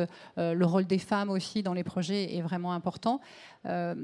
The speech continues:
et on s'engage aussi en amont de futurs projets à développer dans la partie méthodologie. Actuellement, on, on va contribuer à un projet pour développer une méthodologie et un projet pilote en, en Guinée, parce qu'on parlait tout à l'heure de, de, de pays en,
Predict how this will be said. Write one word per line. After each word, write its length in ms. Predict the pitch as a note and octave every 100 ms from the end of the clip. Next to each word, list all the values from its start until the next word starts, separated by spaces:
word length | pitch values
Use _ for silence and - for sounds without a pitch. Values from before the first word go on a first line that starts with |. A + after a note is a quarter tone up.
| -
et 120 | G3
on 80 | G3+
s'engage 420 | - A3+ A#3+ A#3
aussi 220 | A#3 -
en 140 | B3 A#3
amont 360 | A3 A#3 C#4+
de 120 | A#3
futurs 400 | F#3+ - - A#3
projets 320 | - A3 G#3 G#3+
à 60 |
développer 400 | G#3 F#3+ G3+ A#3+
dans 100 | A#3
la 100 | F#3
partie 320 | F3+ - -
méthodologie. 800 | G#3+ A3 A3 G#3 G#3+ G#3+ F#3 G3+ - - - F#3+
Actuellement, 800 | F#3 - F#3 F#3+ A#3 A3+ F#3 F3
on, 640 | F3+ F3 F3 E3+ D#3+ E3
on 20 |
va 120 | F3
contribuer 420 | F3 F#3 F#3+ F#3+
à 60 | F#3
un 120 | F3+
projet 400 | F3 - E3+ G3
pour 300 | G3+ F3 E3
développer 320 | F3 E3+ F3
une 80 | G3
méthodologie 640 | F3+ - F3+ F3+ F3 G3 G3+
et 140 | F#3
un 80 | F#3
projet 320 | F#3 F#3+ F3+
pilote 300 | F3+ G3+ G3
en, 80 | E3
en 180 | - F3+
Guinée, 320 | E3 F#3+ G#3+
parce 100 | A3+
qu'on 120 | -
parlait 180 | F3 E3
tout 120 | - F3+
à 60 |
l'heure 100 | F3
de, 320 | E3 D#3+ E3+
de, 40 | D#3+
de 100 | F3
pays 340 | - F3+ F#3
en, 140 | F3